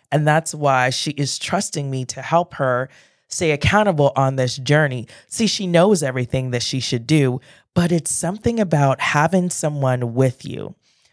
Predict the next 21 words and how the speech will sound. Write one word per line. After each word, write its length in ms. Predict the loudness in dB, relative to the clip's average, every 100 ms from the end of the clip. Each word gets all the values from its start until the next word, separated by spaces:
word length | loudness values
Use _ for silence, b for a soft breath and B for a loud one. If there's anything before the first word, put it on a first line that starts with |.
| _ 2
who 360 | 4 4 0
is 300 | 0 0 0
vested 640 | -4 0 0 0 -4 -4 0
in 140 | 0
helping 480 | -2 2 2 2 0
you 180 | 2 0
achieve 440 | -2 -2 -2 0
your 160 | 0 -2
goals. 520 | 0 -4 -2 -10 -10 B B B B
And 220 | 2 2 0
as 420 | -2 0 0 0
you 380 | 2 4 2 0 b b 0
move 320 | 4 4 2
forward 800 | 0 2 2 2 4 2 0 -4 b b b _
to 520 | -8 -2 0 2 2
create 640 | -2 -4 2 4 4 2 0
these 300 | -2 0 -4
healthy 420 | 0 0 2 0
routines 880 | 2 0 -2 -4 -2 0 2 0 -2 -2
for 160 | 0
yourself 640 | 2 0 -2 -2 -2 -4